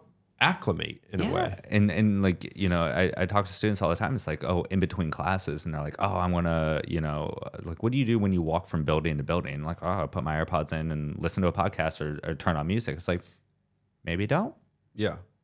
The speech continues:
Speaker 2: Maybe just walk and actually be available to the people crossing your path.
Speaker 1: Yeah.
Speaker 2: You know, like, that kind of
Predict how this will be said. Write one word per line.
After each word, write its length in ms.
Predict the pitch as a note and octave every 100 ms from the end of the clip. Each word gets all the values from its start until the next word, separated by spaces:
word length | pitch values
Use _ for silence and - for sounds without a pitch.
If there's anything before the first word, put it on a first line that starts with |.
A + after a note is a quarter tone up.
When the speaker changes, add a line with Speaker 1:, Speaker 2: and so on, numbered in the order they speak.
| _ -
Speaker 2:
Maybe 200 | G2+ C3+
just 220 | C3+ -
walk 240 | C#3+ E3
and 100 | G2
actually 280 | F2+ F#2 G2+
be 400 | F2 G2+ A2 A2 - - - -
available 420 | - F2+ A#2 G#2
to 140 | G2 F2
the 80 |
people 260 | - G#2+ F#2
crossing 380 | - D2+ - F2+
your 100 | F2
path. 380 | - F3+ - - _ _ _
Speaker 1:
Yeah. 200 | G2+ F#2+ -
Speaker 2:
You 160 | F2+ E2
know, 200 | F2+ G2+
like, 520 | F2 - - - - - - _ -
that 240 | - G2+ G#2
kind 180 | A2 G2
of 320 | F#2+ F2+